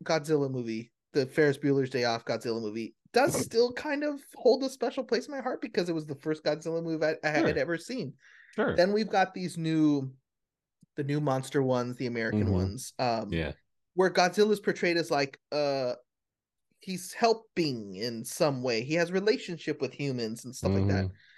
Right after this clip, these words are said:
Speaker 1: This Godzilla in Minus One is a dick, like, just straight up.
Speaker 2: <laughs>
Speaker 1: He's not here to make friends. He's pissed off, and he's gonna
Speaker 2: <laughs>
Speaker 1: wreck some stuff.
Speaker 2: Right.
Speaker 1: But it's very much like,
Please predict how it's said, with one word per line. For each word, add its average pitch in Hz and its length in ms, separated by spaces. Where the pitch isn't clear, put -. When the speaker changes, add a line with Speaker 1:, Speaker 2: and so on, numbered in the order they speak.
Speaker 1:
This 233 200
Godzilla 220 400
in 180 60
Minus 165 300
One 180 120
is 151 100
a 123 140
dick, - 540
like, 131 240
just 170 320
straight 160 840
up. 98 300
Speaker 2:
<laughs> - 340
Speaker 1:
He's 170 140
not 147 140
here 147 140
to 135 100
make 127 200
friends. 190 560
He's 123 220
pissed - 300
off, 165 360
and - 100
he's 151 240
gonna 143 240
Speaker 2:
<laughs> - 0
Speaker 1:
wreck 120 320
some 139 160
stuff. - 300
Speaker 2:
Right. 76 340
Speaker 1:
But 185 240
it's 180 180
very 180 300
much 180 320
like, 143 420